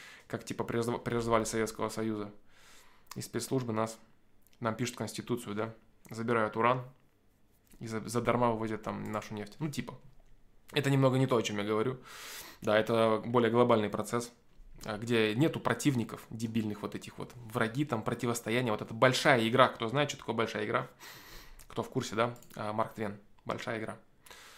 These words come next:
Вот. Когда этого ничего не будет, когда действительно произойдут процессы более широкие, с осознанием людей, единства и так далее. Читайте ни-, книгу, короче. Когда это всё произойдёт, вот тогда не нужны будут армии, да.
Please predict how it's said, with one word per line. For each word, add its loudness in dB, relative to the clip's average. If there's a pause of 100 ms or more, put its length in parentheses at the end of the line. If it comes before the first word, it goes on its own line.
(380)
Вот. -8
Когда 2
этого -2 (800)
ничего -4
не -6
будет, -4 (720)
когда -2
действительно -8
произойдут -6
процессы -2
более 0
широкие, -2 (480)
с -8
осознанием 0
людей, 0 (180)
единства -4
и -8
так -8
далее. -4 (720)
Читайте 6
ни-, 2
книгу, 4
короче. 0 (180)
Когда 0
это -2
всё 0
произойдёт, 0
вот -4
тогда 0
не 0
нужны -4
будут -6
армии, -6
да. -8